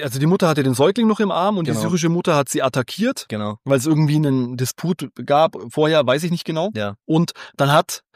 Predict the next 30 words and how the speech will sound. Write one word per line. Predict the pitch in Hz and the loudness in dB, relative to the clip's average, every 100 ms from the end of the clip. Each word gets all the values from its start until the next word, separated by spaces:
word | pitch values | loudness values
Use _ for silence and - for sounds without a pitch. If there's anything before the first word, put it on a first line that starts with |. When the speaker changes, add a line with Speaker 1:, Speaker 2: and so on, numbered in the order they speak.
| - | -6
Speaker 1:
sie | 117 131 233 | -2 2 4
hat | 175 160 | 4 0
die | 170 | 0
Attacke | 139 147 135 135 | 0 0 0 -2
gefilmt. | 135 123 110 101 - _ | -2 -2 -2 -4 -10 _
Speaker 2:
Mhm. | 104 117 147 - | -10 -8 -10 -8
Speaker 1:
Sie | 123 160 165 | -2 0 0
hat | 156 | 2
die | 147 | 0
Attacke | 131 135 139 | 2 0 0
gefilmt, | 123 - 185 240 269 - - | -2 0 2 2 0 -10 -10
um | 135 | -2
einfach | 139 165 165 - | 0 2 0 0
das, | 147 - | 0 -2
äh, | - 123 120 - _ - | -8 -12 -20 -20 _ -14
Speaker 2:
Zu | 123 | -6
dokumentieren. | 123 127 120 127 123 | -2 0 -2 -2 -2
Speaker 1:
zu | 147 | 0
dokumentieren, | 143 139 131 196 214 | 2 2 0 0 2
was | 156 | 2
da | - 147 | 2 0
passiert. | 147 - 123 - | -2 -2 -4 -2
Speaker 2:
Ja. | 113 107 - _ _ | -6 -6 -10 _ _
Speaker 1:
Ihr | - 160 | -2 0
Mann | 143 151 233 220 | 2 2 2 0
hat's | 170 - | -2 -2
dann | - 143 | -2 -2
veröffentlicht, | - 139 220 262 220 156 - | -2 -2 -2 -2 -4 -4 -6
das | 131 - | -6 -6
Video, | 147 135 160 | -8 -4 -4